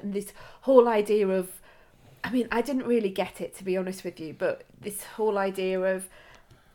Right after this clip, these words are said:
oh, you've got to make people feel and something about facts, and they were probably saying something political, but I didn't really get it. But anyway, the ideas I get, but I just didn't wanna see floaty stingrays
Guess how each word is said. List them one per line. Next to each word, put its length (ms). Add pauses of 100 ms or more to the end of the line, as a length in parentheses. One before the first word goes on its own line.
(140)
oh, 120
you've 360
got 240
to 120
make 260
people 220
feel 960
and 360 (180)
something 240
about 240
facts, 680
and 120
they 60
were 100
probably 240
saying 240
something 240
political, 880 (360)
but 140
I 60
didn't 280
really 220
get 300
it. 280 (300)
But 60
anyway, 200
the 220
ideas 760 (120)
I 120
get, 340 (240)
but 240
I 140
just 240
didn't 220
wanna 160
see 300
floaty 360
stingrays 920